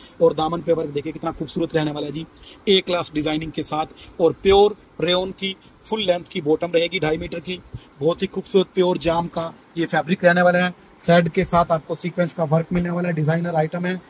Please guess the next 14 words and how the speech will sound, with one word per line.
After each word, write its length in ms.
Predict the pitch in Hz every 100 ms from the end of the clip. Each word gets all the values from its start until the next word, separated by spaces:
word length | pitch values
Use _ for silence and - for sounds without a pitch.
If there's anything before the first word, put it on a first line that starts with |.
| _ -
और 120 | 170
chinon 340 | - 180 180 180
का 140 | 175
दुपट्टा 320 | 147 160 175
मिलेगा 300 | 170 170 165
जी 100 | 170
four 220 | 185 170 170
side 280 | 165 175 160
लैश 180 | 151 -
के 100 | 131
साथ, 680 | 123 - - - - _ 147
ये 60 |
देखिए 240 | 143 -
जी, 80 | 131